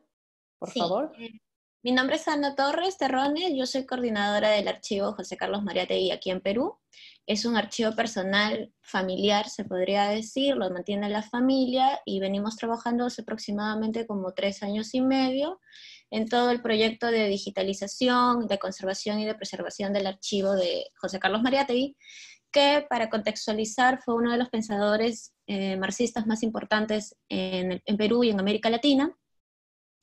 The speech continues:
Speaker 2: eh, y que, bueno, hemos venido trabajando toda su documentación, su pensamiento ideológico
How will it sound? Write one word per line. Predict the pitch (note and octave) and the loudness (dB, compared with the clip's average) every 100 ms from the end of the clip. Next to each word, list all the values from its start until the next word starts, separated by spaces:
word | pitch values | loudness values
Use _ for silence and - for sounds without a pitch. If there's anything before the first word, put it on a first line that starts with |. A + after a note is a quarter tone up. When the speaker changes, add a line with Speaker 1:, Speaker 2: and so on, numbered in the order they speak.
| _ _ - | _ _ 0
Speaker 2:
eh, | G#3+ G3+ F#3+ F3+ | 2 4 2 2
y | G#3 | 0
que, | G3+ | 2
bueno, | F#3 E3+ D#3+ - _ - | 2 2 -2 -12 _ -2
hemos | G3 G3+ A3 | 2 4 2
venido | G#3+ G3+ G3+ | 2 2 2
trabajando | G#3+ G3+ F#3 G3 G3 G#3+ G#3+ - _ _ _ - _ | 2 0 0 -2 0 0 0 -4 _ _ _ -20 _
toda | A#3 A#3 A#3+ | 4 6 4
su | B3 - A3+ G#3 G3+ F#3+ F#3+ | 2 -2 0 2 0 0 0
documentación, | G3+ A3 A3 A3+ A#3+ D4+ C#4+ C#4 C4+ | 0 0 0 -2 -2 2 6 6 4
su | B3+ A#3+ | 2 -2
pensamiento | A3+ A3+ A3 A3+ B3+ | -2 0 0 2 2
ideológico | B3 A#3+ C4+ C#4 - C#4 - C#4 C#4+ | 2 4 2 2 0 -4 0 0 0